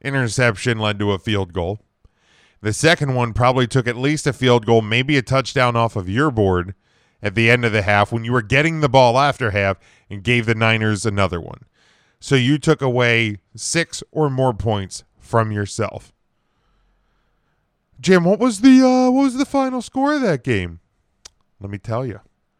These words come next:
The final score of that game today was nineteen to twelve. Boy.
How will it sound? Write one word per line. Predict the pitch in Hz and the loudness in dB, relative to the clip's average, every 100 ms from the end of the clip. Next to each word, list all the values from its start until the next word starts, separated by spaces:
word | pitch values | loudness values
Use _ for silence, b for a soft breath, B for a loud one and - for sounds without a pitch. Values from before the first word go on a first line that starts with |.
| _ _ _ _ _ - | _ _ _ _ _ -14
The | 147 | 0
final | 190 196 175 | 2 2 0
score | - 233 254 | -4 -2 -2
of | 185 | 0
that | 135 107 | 0 0
game | 123 113 120 | -2 -2 -4
today | 127 101 110 104 156 - _ _ _ _ _ _ _ _ _ _ _ _ _ _ _ _ _ | -6 -2 0 -2 -4 -10 _ _ _ _ _ _ _ _ _ _ _ _ _ _ _ _ _
was | 240 214 | -12 -4
nineteen | 214 202 220 220 | -4 -4 -4 -6
to | 214 | -6
twelve. | 226 262 190 92 - _ _ | -2 0 0 -2 -6 _ _
Boy. | 175 170 110 85 | 0 2 2 0